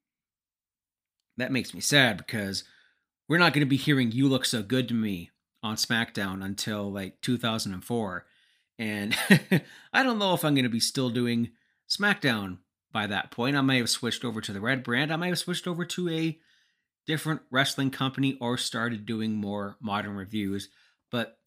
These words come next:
that's a conversation for a different time. We see the handspring elbow was reversed into a suplex by the big man. A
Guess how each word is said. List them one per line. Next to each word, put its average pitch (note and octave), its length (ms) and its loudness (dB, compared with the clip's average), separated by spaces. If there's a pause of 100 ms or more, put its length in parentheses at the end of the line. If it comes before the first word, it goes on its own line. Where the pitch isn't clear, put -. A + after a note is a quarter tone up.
(100)
that's G#3 220 2
a - 40 -6
conversation B2 540 0
for B2+ 160 0
a A#2 60 0
different G#2+ 300 -2
time. F#2 340 -4 (280)
We D#3 100 2
see G3 140 4
the C#3 120 2
handspring F3 840 2
elbow C3+ 300 4
was A#2+ 160 0
reversed C3+ 340 0
into B2 220 -2
a G#2 40 0
suplex A#2 840 0 (920)
by A2+ 160 0
the F#2+ 100 -4
big A2 260 0
man. A#2+ 440 2
A C3+ 260 0